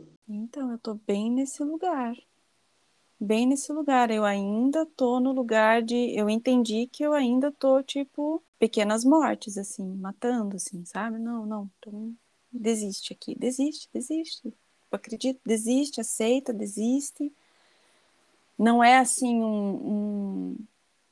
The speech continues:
só um, tipo, mudar a direção, sabe? Meio que, é, olhar pra uma outra perspectiva. Não, é bem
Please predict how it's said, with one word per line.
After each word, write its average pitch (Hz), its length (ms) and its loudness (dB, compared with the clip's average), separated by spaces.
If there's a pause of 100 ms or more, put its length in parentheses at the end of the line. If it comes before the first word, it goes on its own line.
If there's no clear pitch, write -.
(760)
só 240 440 6
um, 226 200 -2
tipo, 220 320 -6
mudar 220 840 6
a - 20 2
direção, 202 880 -2
sabe? 214 520 4
Meio 202 380 -6
que, 101 520 -6 (1600)
é, 202 280 -4
olhar 233 560 8
pra - 140 -6
uma 208 160 0
outra 202 300 -2
perspectiva. 208 720 -8
Não, 214 540 2
é 190 120 -6
bem 202 420 4